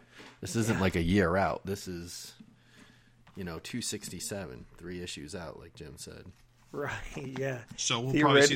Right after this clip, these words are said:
Speaker 3: this at end of May, early June.
Speaker 2: The-, theoretically months away. <laughs>
Speaker 1: Yeah, I
Speaker 2: Mm.
Speaker 1: mean, maybe he's been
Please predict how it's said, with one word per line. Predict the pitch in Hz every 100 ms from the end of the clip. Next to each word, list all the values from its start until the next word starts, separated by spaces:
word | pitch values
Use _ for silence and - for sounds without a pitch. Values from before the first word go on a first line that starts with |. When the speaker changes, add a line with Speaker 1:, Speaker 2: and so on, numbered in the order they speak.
| 135
Speaker 3:
this | 123 -
at | 123 113 -
end | 131 123
of | 113
May, | 120 127 127
early | 123 123 120 107
June. | 95 117 92 82 - - - - - - - - - - _ - - _
Speaker 2:
The-, | 151 -
theoretically | - 156 147 147 147 147 131
months | 127 127 131 139
away. | 127 123 113 - - - - - 131 131 131
<laughs> | - - - - - - - - - - - - - - 131 131 - _ _ 110
Speaker 1:
Yeah, | 101 92
I | 139
Speaker 2:
Mm. | 101
Speaker 1:
mean, | 101
maybe | 92 98 101
he's | 98 85
been | 92 87